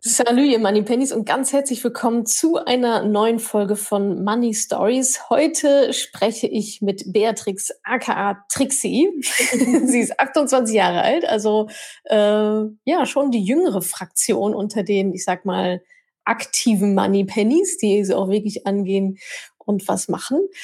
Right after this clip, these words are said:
Und, ähm, ja, ich bin sehr gespannt, äh, liebe Trixie, was du uns so, äh, über deine Geschichte erzählst, über deine finanzielle Transformation.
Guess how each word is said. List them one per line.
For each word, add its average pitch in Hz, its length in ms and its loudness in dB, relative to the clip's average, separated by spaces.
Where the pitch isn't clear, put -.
Und, 277 520 4
ähm, 262 400 2
ja, 311 180 6
ich - 120 -6
bin 254 100 0
sehr 247 140 2
gespannt, 233 500 -2
äh, 190 180 -2
liebe 185 200 -6
Trixie, - 360 -6
was 196 160 -2
du - 80 -4
uns 208 200 -4
so, 190 340 0
äh, 190 340 -4
über 190 200 -2
deine 190 240 -2
Geschichte 220 420 2
erzählst, 185 380 0
über 196 180 0
deine 202 240 -2
finanzielle 214 560 2
Transformation. 180 1120 -2